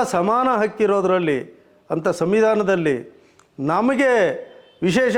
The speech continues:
ಗೌರವ ಬೇರೋವಂಥ ಸಂವಿಧಾನ ಬೇಕು ಅಂತಂದರೆ, ಇದು ನಿಜವಾಗ್ಲೂ ದೇಶವನ್ನು ಒಡೆಯೋ ಅಂಥ ಅಥವಾ ದೇಶದಲ್ಲಿ ತಾರತಮ್ಯವನ್ನು ಮತ್ತೆ ಪುನಃಸ್ಥಾಪಿಸೋವಂಥ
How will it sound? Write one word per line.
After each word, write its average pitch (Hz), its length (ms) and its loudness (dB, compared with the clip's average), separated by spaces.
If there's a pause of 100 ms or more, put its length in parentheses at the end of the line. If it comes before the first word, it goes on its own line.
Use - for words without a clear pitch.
ಗೌರವ 214 380 2
ಬೇರೋವಂಥ 202 520 0
ಸಂವಿಧಾನ 185 480 0
ಬೇಕು 175 340 0
ಅಂತಂದರೆ, 170 680 -2 (300)
ಇದು 151 180 0
ನಿಜವಾಗ್ಲೂ 226 1000 0 (320)
ದೇಶವನ್ನು 202 580 2
ಒಡೆಯೋ 175 380 2
ಅಂಥ 233 260 0 (960)
ಅಥವಾ 180 200 0
ದೇಶದಲ್ಲಿ 220 580 2
ತಾರತಮ್ಯವನ್ನು 226 880 0
ಮತ್ತೆ 185 360 0
ಪುನಃಸ್ಥಾಪಿಸೋವಂಥ 202 960 -2